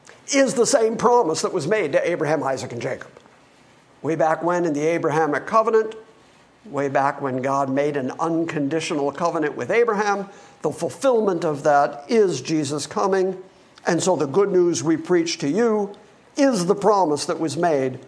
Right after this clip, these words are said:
all the way back in the Abrahamic covenant, that God has fulfilled this promise to our children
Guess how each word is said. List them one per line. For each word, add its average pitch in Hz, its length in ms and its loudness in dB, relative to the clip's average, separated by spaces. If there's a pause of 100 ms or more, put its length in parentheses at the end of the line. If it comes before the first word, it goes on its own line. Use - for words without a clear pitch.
(380)
all 143 180 0
the 139 80 -4
way 131 160 -2
back 120 300 0
in 113 80 -4
the 113 160 -4
Abrahamic 113 500 -6
covenant, 107 440 -8 (380)
that 147 220 0
God 196 340 4
has 151 280 0
fulfilled 202 1000 2 (100)
this 151 280 0
promise 156 640 0 (440)
to 320 200 4
our 240 240 4
children 123 600 -2